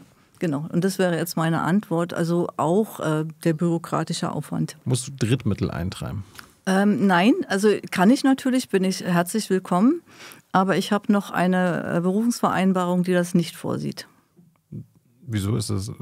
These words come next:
Speaker 2: so?
Speaker 1: Das sind alles neuere Entwicklungen.
Speaker 2: Hä?
Speaker 1: Ich hätte es auch nicht unterschrieben, weil in der Soziologie sind die Dritt-, die mit-, Drittmittelakquise ist einfach schwierig, bezieh-, beziehungsweise, äh, findet in einem Umfeld,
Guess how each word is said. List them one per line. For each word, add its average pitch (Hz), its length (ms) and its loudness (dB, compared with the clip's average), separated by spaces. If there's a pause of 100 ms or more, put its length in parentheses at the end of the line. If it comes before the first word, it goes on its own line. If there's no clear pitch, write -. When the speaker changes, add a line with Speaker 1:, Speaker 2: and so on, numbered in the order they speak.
(160)
Speaker 2:
so? 101 300 -2 (180)
Speaker 1:
Das 208 140 2
sind 254 260 2
alles 247 260 0
neuere 214 380 2
Entwicklungen. - 580 -2 (160)
Speaker 2:
Hä? 127 120 -6 (360)
Speaker 1:
Ich - 160 -4
hätte 226 160 2
es 220 100 -2
auch 208 160 4
nicht 233 160 4
unterschrieben, 240 680 4 (460)
weil 196 140 2
in 202 80 4
der 208 100 4
Soziologie 220 760 4
sind - 420 2
die 196 100 0
Dritt-, 247 240 -2 (140)
die 208 100 2
mit-, 208 300 2
Drittmittelakquise 214 960 0
ist - 320 -2
einfach 190 420 -2
schwierig, 214 760 0 (540)
bezieh-, 202 500 -2
beziehungsweise, 202 840 0 (460)
äh, 180 120 2
findet 220 300 4
in 202 60 0
einem 180 180 0
Umfeld, 214 640 2